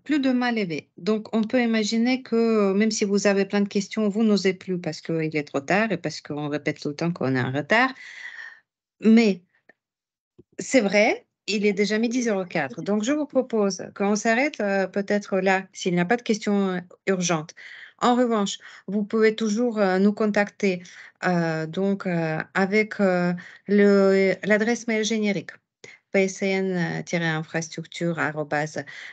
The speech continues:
recherche point gouv point F R. Euh, vous pouvez aussi nous contacter individuellement parce que je pense que vous connaissez maintenant nos noms et vous avez nos, nos adresses mail.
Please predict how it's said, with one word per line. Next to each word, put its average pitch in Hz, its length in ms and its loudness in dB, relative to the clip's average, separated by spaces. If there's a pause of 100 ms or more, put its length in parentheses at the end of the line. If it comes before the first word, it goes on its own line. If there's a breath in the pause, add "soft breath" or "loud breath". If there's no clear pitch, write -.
recherche 170 760 -2
point 147 200 -6
gouv 135 180 -4
point 127 360 -4
F 127 100 -6
R. 196 320 0 (560 loud breath)
Euh, 175 360 6
vous 202 180 0
pouvez 233 260 4
aussi 226 400 2
nous 233 140 4
contacter 226 460 0
individuellement 214 720 0
parce - 200 -10
que 165 100 -6
je 160 120 -6
pense 170 260 -4
que - 100 -8
vous 160 160 -6
connaissez 185 420 -2
maintenant 175 280 0
nos 160 160 0
noms 165 260 2
et 151 120 -2
vous 151 200 -6
avez 160 220 2
nos, 143 300 -2
nos 143 220 -2
adresses 143 360 -2
mail. 127 220 -4